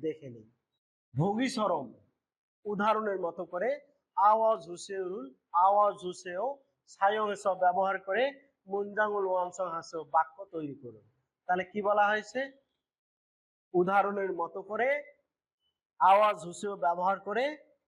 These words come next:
নিচের বাক্যগুলো সম্পূর্ণ করতে হবে। তাহলে প্রথমে আমাদের কি করতে হবে? উদাহরণটা দেখে নিতে হবে। উদাহরণটা ভালোভাবে বুঝতে পা-, বোঝার পরে তারপরে আমরা নিচের কনভারসেশনটা সম্পূর্ণ করার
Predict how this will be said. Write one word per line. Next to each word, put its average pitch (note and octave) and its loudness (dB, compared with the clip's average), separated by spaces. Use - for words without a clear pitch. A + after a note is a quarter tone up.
নিচের F3+ -8
বাক্যগুলো F#3 -2
সম্পূর্ণ E3+ -4
করতে C#3+ -8
হবে। A2 -6
তাহলে G3 2
প্রথমে G#3+ -4
আমাদের A#3 -2
কি A3+ -14
করতে A3 -2
হবে? A#3 4
উদাহরণটা G#3 0
দেখে D#3 -8
নিতে B2+ -14
হবে। - -20
উদাহরণটা B3+ 2
ভালোভাবে A3 -2
বুঝতে F#3 -18
পা-, G3 -18
বোঝার G#3 2
পরে G#3+ 2
তারপরে G3+ 0
আমরা G3+ -4
নিচের F#3+ -8
কনভারসেশনটা F3 -6
সম্পূর্ণ E3 -8
করার F3 4